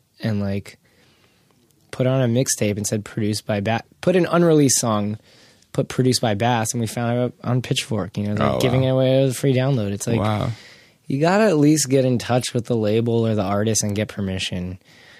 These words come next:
Speaker 1: You know, I get it. Like, I get why rappers do it. I get, you know, but it, it also depends on how it's being pushed, you know, and, uh, I think he stepped over the line when he called it Milo, Milo Takes Baths, and it had all Baths beats, you know, it's, it was, anyway.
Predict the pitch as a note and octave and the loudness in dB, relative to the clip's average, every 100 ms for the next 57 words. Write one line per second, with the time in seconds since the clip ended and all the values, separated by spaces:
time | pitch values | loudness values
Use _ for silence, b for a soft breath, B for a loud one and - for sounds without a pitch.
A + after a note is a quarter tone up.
0 | B B D3+ D3+ A#2 - E3+ D#3+ C3+ C#3 | B B 0 2 2 0 0 0 2 4
1 | D3+ C3+ - _ - B2+ A#2 - A#2 A2+ | 4 2 -2 _ -4 0 0 -2 -6 -2
2 | A#2+ A#2+ A#2 A2+ A2 A2 G2 B2 C#3+ C3+ | -2 0 -2 -2 -4 -6 -4 2 2 2
3 | - G#2+ A2 - C#3 A2 G2+ G2+ A#2 A2+ | 0 -4 -6 -4 -4 -2 -4 -4 -4 -4
4 | C#3 C3+ _ _ B B B B B B | -4 -4 _ _ B B B B B B
5 | B B B B _ - F3 G3 G3 F3+ | B B B B _ -2 2 4 4 2
6 | D3 D3 C#3 B2+ B2 A2+ - A2+ F#2+ A#2+ | 4 4 4 4 4 2 2 0 0 0
7 | F#2+ - - A2+ G#2 G2 G#2 C3 - G2+ | -2 -4 -4 -2 -2 -4 -6 -10 -10 -8
8 | G2 F#2+ F#2+ F#2 F#2 G2 G#2+ A2+ G#2 A2+ | -6 -6 -6 -8 -10 -12 -8 -8 -6 -6
9 | - G#2+ G#2 G2+ G2 G2 G2+ G2+ G2 F#2+ | -4 -4 -4 -4 -4 -4 -4 -4 -4 -6
10 | - G#2 G#2 G2+ G2+ G2+ - B2+ A2+ A2 | -8 -6 -4 -4 -4 -4 -4 -2 0 0
11 | G#2 A#2 G#2+ - A#2+ A2+ - A2+ G#2+ A2 | 0 -2 -4 0 0 0 -2 -6 -6 -6
12 | G#2+ B2+ C#3 - - G2 - A2 A2 - | -6 -4 -4 -6 -8 -8 -6 -4 -4 -6
13 | - - - - - A2 - - _ B | -10 -16 -20 -20 -12 -10 -8 -12 _ B
14 | B B B B B B B - F3 C3+ | B B B B B B B 0 4 4
15 | G2 | 2